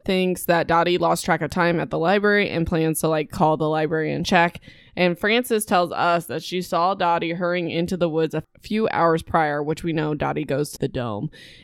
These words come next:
And she doesn't tell anybody because she thinks that Dottie's entitled to her secrets and, like, everyone should have privacy, whatever. So Missus Nelson takes a phone call,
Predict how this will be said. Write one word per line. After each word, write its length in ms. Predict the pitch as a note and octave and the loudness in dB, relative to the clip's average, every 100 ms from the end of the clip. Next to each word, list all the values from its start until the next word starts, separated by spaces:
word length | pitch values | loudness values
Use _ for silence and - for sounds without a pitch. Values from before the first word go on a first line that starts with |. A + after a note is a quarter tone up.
| - | -2
And 360 | F3+ F3+ F3 F3 | 2 4 4 0
she 140 | - | 0
doesn't 340 | G#3+ A#3+ G3+ | 2 2 0
tell 320 | G#3+ G#3 G3+ C3+ | 2 4 6 4
anybody 640 | F3+ E3 E3 D#3+ D#3 D#3 | 0 2 2 0 0 -2
because 440 | - D#3 E3 D#3 | -4 0 2 2
she 160 | - E3 | 0 -2
thinks 300 | F3 D#3+ E3 | 0 0 0
that 140 | D#3+ | -2
Dottie's 300 | D#3+ D#3+ E3 | 0 2 2
entitled 400 | E3+ F3+ D#3 D#3 D3+ | 2 0 0 -2 -2
to 120 | D#3 | -2
her 200 | D3+ D#3 | 0 0
secrets 580 | - D3 D3+ D3 - D3+ | -2 -4 -2 0 -2 -2
and, 140 | C#3+ | -2
like, 240 | C#3 C#3 - | -4 -8 -6
everyone 360 | D3+ C#3+ C#3+ | -4 -4 -6
should 160 | C#3 D#3 | -6 -6
have 100 | C3+ | -4
privacy, 360 | C#3+ C3+ - A2+ | -6 -8 -8 -8
whatever. 420 | A#2+ E2 B1 - _ | -6 -8 -10 -20 _
So 500 | - F#3+ F3+ F3 F3 - - - _ _ | 0 6 8 8 6 4 -14 -20 _ _
Missus 360 | G3 A#3 C4+ C4+ | 0 0 0 2
Nelson 400 | G#3+ G#3+ A3 G#3+ | 2 4 2 2
takes 240 | A#3 F#3 | 2 0
a 60 | G#3+ | 0
phone 260 | G3+ F3+ | 2 2
call, 580 | - E3 E3 E3 F3 - | 4 6 8 6 4 -2